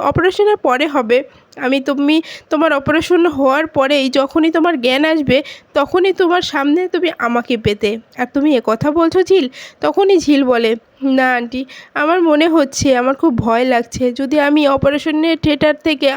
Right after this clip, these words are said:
আর কখনো না ফিরতে পারি, আর কখনো জ্ঞান না আসে, তখন কি হবে?" তখনই দেখা যায় ছুটি লেগে যায় আর বলে, "কেন এ কথা বলছো ঝিল? এরকম কিছুই না, অপারেশন সবাই ক-, করতে হয়,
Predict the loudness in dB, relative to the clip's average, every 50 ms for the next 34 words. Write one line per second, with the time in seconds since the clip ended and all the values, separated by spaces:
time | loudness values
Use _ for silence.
0 | -2 -2 -2 -2 -2 -2 -2 -2 0 0 2 2 2 2 2 0 0 -2 -2 -4
1 | -4 -2 -2 -4 0 0 0 -2 -2 -4 -8 -10 -20 -18 -12 -8 -6 -6 -4 -2
2 | -2 -2 -2 0 0 2 2 2 2 0 0 0 0 0 0 0 0 0 -2 -4
3 | -4 -2 -2 -2 0 0 -2 0 0 -2 -2 0 0 2 2 2 2 2 0 0
4 | 2 0 -2 0 0 2 2 2 0 0 -4 -8 -18 -18 -16 -6 -4 -2 0 2
5 | 2 2 2 2 0 2 0 0 2 2 2 2 2 2 2 0 0 0 0 0
6 | 0 -2 -6 -6 -4 -4 0 0 2 2 2 2 0 -2 -6 _ _ _ _ _
7 | _ _ -4 -2 0 0 2 2 0 0 0 -2 -2 0 0 0 2 2 2 2
8 | 2 2 0 0 2 2 2 2 2 -2 -4 -20 -14 -4 -2 0 0 0 2 2
9 | 2 0 2 2 2 0 2 2 2 2 4 2 2 0 -2 -6 -8 -12 -8 -4
10 | -4 -2 0 0 0 0 0 0 0 0 0 0 -2 -2 -2 -2 -2 0 0 0
11 | 0 0 0 0 -2 -4 -8 -14 -18 -20 -20 _ -20 -18 -16 -14 -4 -2 -2 -2
12 | -2 -2 -4 -4 -2 0 -2 -2 -2